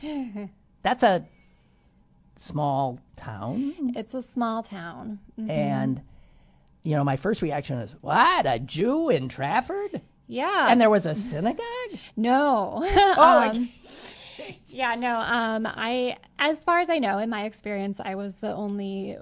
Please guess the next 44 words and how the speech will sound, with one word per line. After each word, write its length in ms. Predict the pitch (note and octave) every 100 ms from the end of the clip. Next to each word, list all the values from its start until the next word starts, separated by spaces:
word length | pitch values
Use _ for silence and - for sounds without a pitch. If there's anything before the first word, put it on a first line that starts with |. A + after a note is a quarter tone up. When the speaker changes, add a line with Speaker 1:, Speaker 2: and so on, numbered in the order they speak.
| B3
Speaker 1:
we 120 | A3+
were 140 | A3+
the 80 | A3+
only 200 | G#3+ G#3+
Jewish 340 | G3 F#3+ G3 -
family, 320 | F#3+ F#3 F#3
and 80 | F3+
I 100 | F#3
was 100 | F#3
the 120 | G#3
only 280 | F#3+ F#3+ F3+
Jewish 360 | - F#3 F#3 -
kid 320 | - F3+ F3+
in 160 | - F#3
my 160 | F3+
town 300 | F#3+ G3 F#3
and 120 | F#3
school 200 | F3+ F#3+
district 420 | F3+ G3 - - -
growing 260 | - - -
up. 180 | - - -
Speaker 2:
Wow. 320 | - - F3+ - _ _
Speaker 1:
Um, 500 | A3 G#3 G3 F#3 F3+
Speaker 2:
Wow, 440 | F3+ C#3 C3+ C3 A#2
I 140 | B2
thought 240 | D3 C3+ A#2+
I 180 | C3 D#3
had 260 | C#3 G#2
a, 40 | G#2
s-, 240 | A2 - -
you 180 | C#3+ C3+
know, 160 | C3 A#2+
'cause 180 | - B2
I 160 | C#3+
grew 200 | C#3+ C#3+
up 120 | B2
in 80 | C3
a 60 | B2
small 480 | - C3 A#2 A2 - _
town 440 | - C#3 A#2 A2 A2
Speaker 1:
Mm-hmm. 340 | A#3 C4 C#4 D#4
Speaker 2:
as 200 | C3 C3
well, 540 | B2+ D3 D3+ A2+ B2 - - _ _ -
and, 520 | - B2+ B2+ B2 A#2+